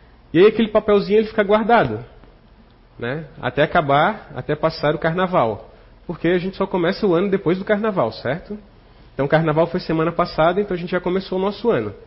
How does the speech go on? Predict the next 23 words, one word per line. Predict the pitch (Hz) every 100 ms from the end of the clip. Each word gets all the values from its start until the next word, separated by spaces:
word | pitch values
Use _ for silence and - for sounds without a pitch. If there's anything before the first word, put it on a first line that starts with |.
| - - _
Então | 113
a |
gente | 127
já | 135
pode | - 147
tirar | 151
aquele | 151 160
papelzinho | 156 151 151 135 156
e |
começar | 190 170 175 - 156 202 - - - -
a | 139
ter | -
vontade | 170 196 214 170 202 202
de | 190
realizar | 175 190 185 143 160 208 208 - -
aquilo | - 143 - 185
que | 202 190
nós | 185
nos | 190
propomos. | - 202 202 180 107 104 - - - - - - - - -
Eu | 196
digo | 202 233 185
isso | 196 262 - 123